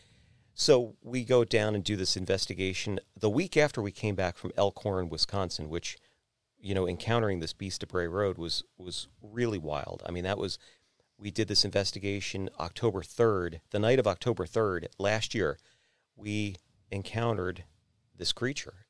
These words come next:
And the howl that this thing made was not, it was not a wolf, it wasn't a coyote, not a fox, nothing like that, not an owl. This made, like, a low guttural, like,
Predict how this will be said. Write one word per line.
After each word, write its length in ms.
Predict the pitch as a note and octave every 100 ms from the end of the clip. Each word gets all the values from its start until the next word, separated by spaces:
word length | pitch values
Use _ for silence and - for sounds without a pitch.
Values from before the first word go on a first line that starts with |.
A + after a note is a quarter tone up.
| _
And 360 | G2 G2 F#2+ F#2 - _ _ -
the 100 | G2
howl 560 | - A#2 B2+ B2+ G2+
that 220 | E2+ F2+ -
this 160 | -
thing 260 | - G2 E2+
made 260 | G2 E2
was 180 | F2 E2+
not, 240 | F#2+ G#2 - -
it 40 |
was 180 | G2 F2+
not 160 | G2+ A2
a 40 |
wolf, 400 | F2+ G2 F#2+ -
it 80 | F2+
wasn't 240 | G2 G#2
a 40 | -
coyote, 540 | G2 F#2+ F2 F2+ F2 E2+ - _ _ _ _ -
not 320 | A2 A2 A2+
a 40 | -
fox, 560 | - A2+ G2+ G2+ -
nothing 340 | B2 A#2+ A2 F#2+
like 180 | D#2+
that, 220 | - D2 -
not 160 | F2+
an 100 | F2 -
owl. 480 | A2 A2 G#2+ G#2 - _ _ _ _ -
This 160 | A#2
made, 220 | B2 A2+ G2+
like, 180 | F#2
a 60 | E2
low 640 | E2 F2 G2+ G#2 G#2+ F#2+ F2 -
guttural, 600 | G#2 G2+ F#2+ E2+ E2 -
like, 260 | - -